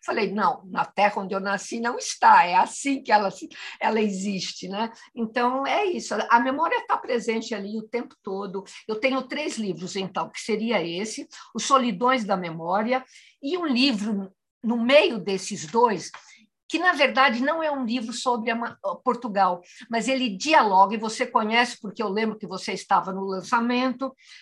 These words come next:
de Estranhas Formas de Vida. É um livro que eu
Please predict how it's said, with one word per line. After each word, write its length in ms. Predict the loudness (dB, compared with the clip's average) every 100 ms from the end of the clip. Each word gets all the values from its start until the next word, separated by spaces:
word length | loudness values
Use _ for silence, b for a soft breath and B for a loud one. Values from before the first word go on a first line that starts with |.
| B B _
de 120 | -6 -2
Estranhas 760 | -2 0 6 6 6 2 0
Formas 500 | 6 6 6 2 -4
de 140 | -6
Vida. 500 | -8 -8 -12 -12 -18 _ _ b b b _ 2
É 100 | 4
um 120 | 4
livro 640 | 4 4 2 -4 -8 -8 b b _ -4
que 160 | 4
eu 320 | 6 6 0